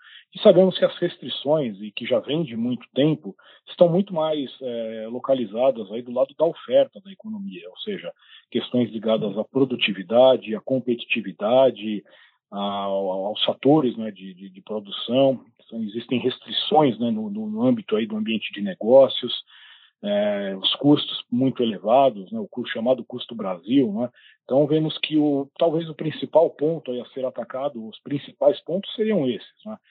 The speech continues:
E isso, na verdade, seria uma intensificação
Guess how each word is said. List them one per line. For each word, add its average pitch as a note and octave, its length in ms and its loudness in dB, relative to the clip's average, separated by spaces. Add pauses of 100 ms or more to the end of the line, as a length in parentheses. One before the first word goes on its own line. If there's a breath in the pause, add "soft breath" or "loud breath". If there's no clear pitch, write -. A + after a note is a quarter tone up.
(240 soft breath)
E G#2+ 300 0
isso, D#3+ 340 2
na C#3 140 2
verdade, B2+ 640 0 (100)
seria D3+ 300 0
uma D3+ 200 0
intensificação E3+ 1080 0